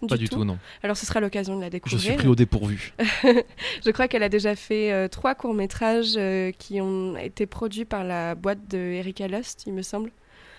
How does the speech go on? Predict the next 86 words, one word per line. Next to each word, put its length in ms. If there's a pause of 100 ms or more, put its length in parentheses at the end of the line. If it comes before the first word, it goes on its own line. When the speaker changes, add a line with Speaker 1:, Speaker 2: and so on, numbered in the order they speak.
(240)
Speaker 2:
dont 140
tu 140
nous 140
avais 180
parlé 300
et 200
dont 160
Speaker 1:
Tout 140
Speaker 2:
le 40
Speaker 1:
à 40
fait, 80
Speaker 2:
travail 180
Speaker 1:
ça, 60
Speaker 2:
ne 80
Speaker 1:
par 80
Speaker 2:
te 80
Speaker 1:
contre, 160
Speaker 2:
plaît 80
Speaker 1:
oui. 20
Speaker 2:
pas 180
toujours, 460
euh, 220
Speaker 1:
Non. 160
Speaker 2:
si 80
je 100
me 60
rappelle 260
bien. 160
Speaker 1:
Bah, 60 (440)
c'est 120
Speaker 2:
ça 160
Speaker 1:
pas 100
qu'il 160
me 40
plaît 120
pas, 160
c'est 140
qu'il 120
me 60
fait 100
pas 120
bander, 260
quoi. 140
Donc, 160 (100)
euh, 60
Speaker 2:
Oui, 220
Speaker 1:
c'est 80
Speaker 2:
donc 100
Speaker 1:
une 80
Speaker 2:
c'est 60
Speaker 1:
question 120
Speaker 2:
dommage 140
Speaker 1:
de 60
goût, 80
Speaker 2:
pour 100
un 20
Speaker 1:
c'est 80
très 80
Speaker 2:
porno. 120
Speaker 1:
personnel. 380
Speaker 2:
Oui, 160
oui, 200
oui. 60 (680)
Donc 100
voilà, 240
donc 160
si 220
jamais 260
par 160
hasard 240
vous 160
voulez 160
quand 160
même 220
aider 260
Olympe 320
de 140
G, 340
euh, 260
à 120
réaliser 440
son, 560
son 380
premier 320
long 80
métrage, 540